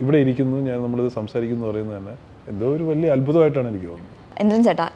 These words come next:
Speaker 2: ഇത്രയും വർഷമായല്ലോ സിനിമയിലൊരു യാത്ര എന്ന്. പണ്ടത്തെ ഒരു, ഒരു കുറേ വർഷം മുമ്പത്തെ ഒരു, ആ, അഭിമുഖത്തിൻ്റെ വീഡിയോ ശ്രദ്ധയിൽപ്പെട്ടിട്ടുണ്ടായിരുന്നു ഇന്ദ്രൻ ചേട്ടൻ്റെ. അതിനകത്ത് ഇന്ദ്രൻ ചേട്ടൻ പറയുന്നുണ്ട്, തമാശ രീതിയിൽ പറയാണ്, ആ, നാഷണൽ അവാർഡ് ഞാൻ വേണ്ടാന്ന് വെച്ചതാണെന്ന് പറഞ്ഞിട്ടൊരു സ്പീച്ച് നടത്തുന്നുണ്ട്. അപ്പം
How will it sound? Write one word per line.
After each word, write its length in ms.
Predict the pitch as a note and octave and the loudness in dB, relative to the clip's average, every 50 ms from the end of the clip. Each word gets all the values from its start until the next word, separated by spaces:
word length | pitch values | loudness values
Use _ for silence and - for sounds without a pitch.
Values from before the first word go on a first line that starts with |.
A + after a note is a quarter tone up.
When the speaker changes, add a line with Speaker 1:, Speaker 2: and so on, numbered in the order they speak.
| - | -8
Speaker 2:
ഇത്രയും 420 | - F#3 - - A#3 A#3+ B3 B3+ B3+ | -8 -8 -2 2 4 6 6 6 6
വർഷമായല്ലോ 580 | C4 B3 A#3+ - - B3+ A3+ G#3 G3 F3+ F3 | 4 4 4 4 4 6 6 6 6 4 2
സിനിമയിലൊരു 520 | F3 F3 G3+ F#3+ F#3 F#3 F#3 F#3 F#3 F3+ G3 | 0 0 -2 -2 0 2 4 4 4 6 6
യാത്ര 300 | F#3 E3+ E3 D#3+ - E3 | 4 4 2 0 -4 -6
എന്ന്. 240 | D#3+ D#3 D3+ D3+ D#3+ - - | -6 -6 -6 -8 -10 -2 0
പണ്ടത്തെ 480 | A#3+ A#3 A#3 A#3+ B3 B3+ B3+ A3 - A3 | 2 2 4 4 4 4 4 4 4 4
ഒരു, 140 | G#3+ A#3+ A3 - - - - | 2 2 0 -2 -6 -2 0
ഒരു 80 | G#3+ | 0
കുറേ 360 | A#3 - A3+ A#3 A#3+ C4 D#4 E4+ | 2 2 2 6 8 8 10 8
വർഷം 300 | D#4 D#4 - - D4 C4 | 8 6 2 2 2 2
മുമ്പത്തെ 320 | C4 A#3+ A#3 A3+ G3+ A3+ | 4 4 4 4 4 4
ഒരു, 140 | G#3+ A3 A3+ A3 - - - - - - | 4 4 2 -2 -8 -16 -18 -16 -6 0
ആ, 60 | F3 F3+ F3 F3 F3 E3+ | 2 2 4 2 2 2
അഭിമുഖത്തിൻ്റെ 500 | - G#3 G3+ A#3+ G#3+ G3+ G#3 G#3 A3 A3 | 4 4 4 6 6 4 4 6 6 6
വീഡിയോ 260 | G#3+ G#3 G3 F3+ F#3 F#3 | 6 6 6 6 6 6
ശ്രദ്ധയിൽപ്പെട്ടിട്ടുണ്ടായിരുന്നു 800 | F#3 G#3 F#3 E3 F3 E3+ D#3+ F3 F3 E3+ D3 D3+ E3 D#3 D#3+ D#3+ | 6 4 4 4 4 4 4 4 4 2 0 -2 -4 -4 -2 -4
ഇന്ദ്രൻ 180 | D3+ D3+ D3+ | -4 -6 -6
ചേട്ടൻ്റെ. 300 | D3+ D#3 D3 C#3+ C#3+ D#3 - - - - - - - | -6 -6 -4 -4 -6 -6 -6 -12 -16 -16 -4 2 4
അതിനകത്ത് 360 | A3 A#3+ B3 B3+ B3 A#3 C4+ | 6 6 6 6 4 4 4
ഇന്ദ്രൻ 160 | A#3 A3 A#3+ | 4 4 4
ചേട്ടൻ 220 | B3+ G#3+ A3 A#3 | 4 4 4 6
പറയുന്നുണ്ട്, 640 | A#3+ A3+ A3 G3 G3 G3+ G3+ F#3+ F3+ E3+ F#3 G3 G#3 - - E3 G3 - | 6 6 6 6 4 4 2 2 2 2 2 2 0 -2 -8 -4 4 6
തമാശ 260 | A#3+ B3 C#4 - - | 6 8 6 6 6
രീതിയിൽ 260 | F4 E4+ D#4+ C#4 C#4+ | 6 6 8 8 8
പറയാണ്, 460 | C#4+ C4+ A#3 G#3+ G3+ G3 F#3 F3+ G3+ A#3 - - - - - - | 8 8 8 8 6 4 2 0 -2 -4 -6 -10 -16 -16 -6 -2
ആ, 220 | F3 E3+ F3 E3+ F3 | 0 2 2 2 4
നാഷണൽ 420 | F#3 G3 G#3 A3 A#3+ - C4 C4 | 6 8 8 8 8 6 6 8
അവാർഡ് 340 | B3+ C4 C#4 D4 D4 D4+ C#4 - | 8 10 8 8 8 8 6 4
ഞാൻ 100 | G#3 G3+ | 2 2
വേണ്ടാന്ന് 380 | G#3 G3 G3 G3+ G#3+ A3+ A#3+ C4 | 4 4 6 6 6 6 6 6
വെച്ചതാണെന്ന് 420 | B3 - A3 A#3 A3+ G#3+ G#3+ A3+ | 4 4 4 4 4 6 4 4
പറഞ്ഞിട്ടൊരു 440 | G#3+ A3 G3 G3+ F#3 G#3+ G#3 G#3+ G#3 - - G3+ | 4 4 4 4 2 2 2 2 0 -2 -8 -12
സ്പീച്ച് 380 | G3 - - A3 A3 G3+ A3 A#3+ | -12 -4 0 2 2 4 6 6
നടത്തുന്നുണ്ട്. 440 | G#3+ F3+ - F#3+ F3+ F3 E3+ E3 - A3 | 6 6 4 2 0 0 -2 0 0 0
അപ്പം 220 | A#3 A3 B3+ A#3+ | 2 4 2 2